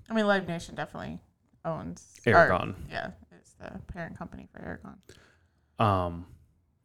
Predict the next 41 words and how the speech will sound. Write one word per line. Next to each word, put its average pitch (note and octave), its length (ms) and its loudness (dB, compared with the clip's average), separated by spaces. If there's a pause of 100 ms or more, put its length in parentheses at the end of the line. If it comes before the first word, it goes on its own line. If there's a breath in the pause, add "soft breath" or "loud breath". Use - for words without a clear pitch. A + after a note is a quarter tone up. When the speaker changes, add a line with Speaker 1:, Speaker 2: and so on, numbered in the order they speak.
(520)
Speaker 2:
but B2 140 2
then D3 180 6
also B2 360 4
it F#2+ 60 2
wasn't G#2+ 340 0
just - 320 0 (360)
the F#2 600 2 (500)
venue G#2 380 2
had C3 140 2
changed, D3+ 340 2
the G2+ 80 2
time - 360 -4
had - 160 -6
changed. - 540 -8 (840 soft breath)
And G#2+ 140 4
it G2 160 2
was F#2+ 300 4
like, F2+ 200 -2 (160)
the G#2 140 -6
show G2+ 280 4
starts F#2 340 -2
at - 80 -10
four - 320 -6
thirty, - 400 -6 (1040)
which A2+ 320 2
then A#2+ 320 8
made G#2 140 6
it F2+ 120 0
super - 640 2
hard, E2+ 640 -4
or G2+ 60 2
s-, - 200 -4 (100)
not, D3 220 2
maybe D3+ 180 6
not G2+ 200 2
super - 260 -2
hard, F#2 220 2
but F#2 100 2
it F#2 60 2
was F#2 100 2
like F#2+ 140 2